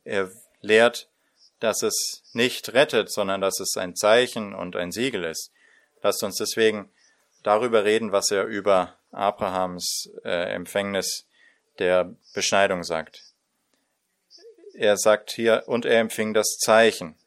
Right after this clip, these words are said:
Ihr hört mich das oft sagen, jedes Mal, wenn wir eine Taufe haben, sage ich, es ist ein Zeichen und ein Siegel.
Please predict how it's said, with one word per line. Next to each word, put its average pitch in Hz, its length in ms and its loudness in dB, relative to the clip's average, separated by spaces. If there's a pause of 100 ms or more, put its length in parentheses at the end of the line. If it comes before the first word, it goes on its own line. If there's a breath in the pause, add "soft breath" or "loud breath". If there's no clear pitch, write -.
(120)
Ihr 104 100 -4
hört 117 160 4
mich 117 100 0
das - 180 -4
oft 143 260 2
sagen, 101 340 4
jedes 123 300 0
Mal, 101 320 2 (480 soft breath)
wenn 95 400 -4
wir 92 140 0
eine 92 120 -2
Taufe 113 320 0
haben, 95 360 -4 (120)
sage 95 380 0
ich, - 140 -10
es 117 160 -6
ist 101 160 -2
ein 92 340 -8 (540 soft breath)
Zeichen 107 600 0
und 92 220 -8
ein 90 180 -6
Siegel. 90 560 -4